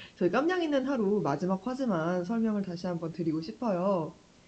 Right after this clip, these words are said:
깜냥 있는 하루는 조금 더 본격적으로 저희의 일상을 뒤흔드는 걱정이나 시련, 그리고 자기 스스로를 파괴하기도 하는 내외부의 위협들을 용기 있게 대면해보는 방송입니다.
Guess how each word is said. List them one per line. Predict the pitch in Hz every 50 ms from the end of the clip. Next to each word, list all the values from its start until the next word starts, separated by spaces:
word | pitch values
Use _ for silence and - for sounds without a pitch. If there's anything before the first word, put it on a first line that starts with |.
| - - - -
깜냥 | - 226 240 254 254 254
있는 | 247 240 233 247
하루는 | 294 302 285 262 233 262 277 233 165 139 - 170 -
조금 | - 185 170 170 165
더 | 156 156 139 131 - -
본격적으로 | - 190 202 202 196 233 220 - - - 175 151 147 156 180 202 190 - - - - - - - - -
저희의 | - 170 160 156 160 - -
일상을 | 170 185 185 185 - - 220 208 196 185 185 180 185
뒤흔드는 | - - 180 185 190 185 175 175 156 160 208 285 359 403 392
걱정이나 | - 196 175 - - 180 175 175 175 175 175
시련, | 190 - 302 294 247 190 214 302 427 - - - - - - - -
그리고 | - - 180 170 165 - 254 330 - - - -
자기 | - - - 175 175 175 170
스스로를 | - 320 330 320 381 359 311 262 240 277 285 -
파괴하기도 | 339 339 - 339 320 302 269 277 233 240
하는 | 247 240 220 208 233 277 262 196 170 180
내외부의 | 160 170 175 190 190 180 190 190 175 160 147 156
위협들을 | 185 202 233 240 233 - - - 185 170 175 202 208 170 - - - - - - - -
용기 | 196 220 226 233 220 233
있게 | 208 - - 156 151
대면해보는 | - - 175 180 233 262 269 247 214 180 - - 151 160 185 196
방송입니다. | 180 151 151 165 180 190 202 196 165 151 143 143 -